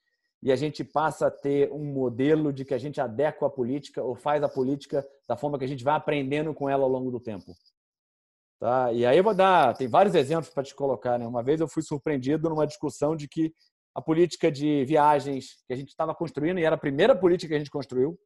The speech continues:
dentro da Payly, a gente deveria liberar bebida alcoólica. E naquele primeiro momento foi uma trava pra mim. E aí eu chamei o grupo pra conversar, vamos ouvir como grupo, e você acaba entendendo o seguinte, o que ele fala, "Pô, mas qual a diferença se eu tô bebendo uma cerveja ou se eu tô bebendo Coca-Cola, gastando o mesmo dinheiro pra companhia?"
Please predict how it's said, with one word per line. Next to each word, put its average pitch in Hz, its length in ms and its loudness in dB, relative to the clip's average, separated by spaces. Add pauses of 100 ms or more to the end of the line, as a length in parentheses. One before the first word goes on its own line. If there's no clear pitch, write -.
(400)
dentro 131 160 0
da 139 60 4
Payly, 147 400 2 (420)
a 113 60 -10
gente 151 140 -2
deveria 151 260 2
liberar 151 380 4
bebida 147 260 0
alcoólica. 117 460 -4 (920)
E 120 60 -12
naquele 143 240 -2
primeiro 170 180 0
momento 170 300 -2
foi 180 100 -2
uma 180 140 -2
trava 156 340 4
pra 123 140 -4
mim. 98 180 -8 (1600)
E 147 60 0
aí 156 100 6
eu 202 80 2
chamei 202 260 0
o 214 80 8
grupo 214 220 0
pra 202 80 4
conversar, 190 480 0
vamos 202 180 0
ouvir 190 200 2
como 180 260 0
grupo, 156 440 -2 (320)
e 202 80 -8
você 233 220 0
acaba 247 220 2
entendendo 220 340 -2
o 233 40 -4
seguinte, 214 340 -4
o 185 40 -8
que 214 80 -6
ele 196 200 -4
fala, 214 240 0
"Pô, 226 100 -12
mas 214 100 -6
qual 294 100 4
a 294 40 -4
diferença 240 360 2
se 214 60 -4
eu 196 40 0
tô 202 100 0
bebendo 165 300 0
uma 151 60 -2
cerveja 151 360 0
ou 196 40 -2
se 208 60 -8
eu 202 60 -8
tô 202 80 -6
bebendo 160 260 -4
Coca-Cola, 151 460 -4
gastando 147 300 -4
o 143 40 -8
mesmo 143 160 -6
dinheiro 123 220 -4
pra 113 100 -20
companhia?" 107 420 -14